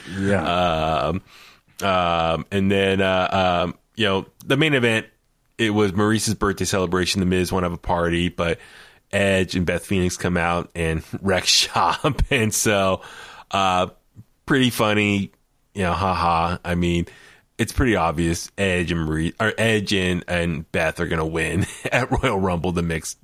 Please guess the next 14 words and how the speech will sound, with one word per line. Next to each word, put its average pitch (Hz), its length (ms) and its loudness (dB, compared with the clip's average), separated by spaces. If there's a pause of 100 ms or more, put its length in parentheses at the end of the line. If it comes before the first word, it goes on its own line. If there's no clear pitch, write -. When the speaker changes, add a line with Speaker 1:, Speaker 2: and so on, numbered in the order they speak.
(200)
Speaker 2:
tag 80 340 -4
match, 76 460 -6
right? 101 360 2
Speaker 1:
You 151 120 0
know 165 80 4
what? 180 280 0
I 170 140 2
wouldn't 185 340 2
be 180 120 2
surprised 175 680 -2
if, 147 320 0
if, 127 320 -2
if, 113 280 -2
uh, 110 320 2